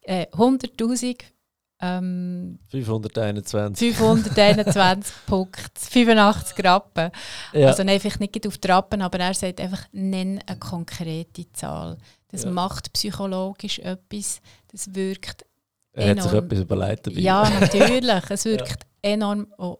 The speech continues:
Speaker 1: selbstbewusst.
Speaker 2: Ja.
Speaker 1: Und was man nicht darf vergessen ist,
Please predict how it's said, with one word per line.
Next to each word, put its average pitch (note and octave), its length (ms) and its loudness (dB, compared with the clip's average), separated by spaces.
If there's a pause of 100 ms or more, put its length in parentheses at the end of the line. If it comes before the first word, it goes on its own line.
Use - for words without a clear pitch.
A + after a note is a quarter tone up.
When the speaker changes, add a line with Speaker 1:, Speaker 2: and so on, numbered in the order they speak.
Speaker 1:
selbstbewusst. - 1300 -6 (180)
Speaker 2:
Ja. A#2 220 -12 (220)
Speaker 1:
Und C#4+ 640 -2 (400)
was F#3+ 320 -8
man F#3 260 -6
nicht C4+ 300 -6
darf F#3+ 200 0
vergessen - 720 -12
ist, G3 380 -6